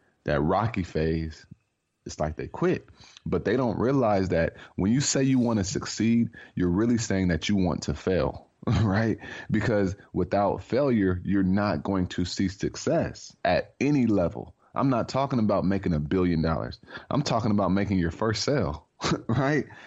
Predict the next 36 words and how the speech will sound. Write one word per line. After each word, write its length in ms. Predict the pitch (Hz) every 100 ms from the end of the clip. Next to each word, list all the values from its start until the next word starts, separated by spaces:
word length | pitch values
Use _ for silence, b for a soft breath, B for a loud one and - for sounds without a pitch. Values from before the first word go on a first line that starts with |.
| B B
Like, 260 | 98 98 95
you 120 | 123
have 220 | 139 120
to 100 | 90
set 300 | 87 - 113
up 240 | 117 92 -
for, 160 | 113
if 420 | 104 92 87 110
you 120 | 135 151
have 120 | -
a, 60 | - -
if, 180 | 92 104
if 100 | 104
you 80 | 127
have 80 | 120
an 80 | -
e-commerce 520 | - 87 87 71 71
store, 320 | - - - b b b b -
you're 160 | 95 127
gonna 160 | 143
have 160 | 120 113
to 80 | 82
set 260 | - 110
up 100 | 107
that 200 | - 85
store. 440 | - 135 127 85 - _ _ _ _ _ -
If 160 | 104
you 120 | 135
get 180 | 208 165
frustrated 640 | - - 147 - 143 147 143
in 260 | - 95 87
just 280 | 107 120
setting 380 | - 123 120 117
up 180 | 113 113
the 140 | 92
store, 560 | 87 - 107 131 160 165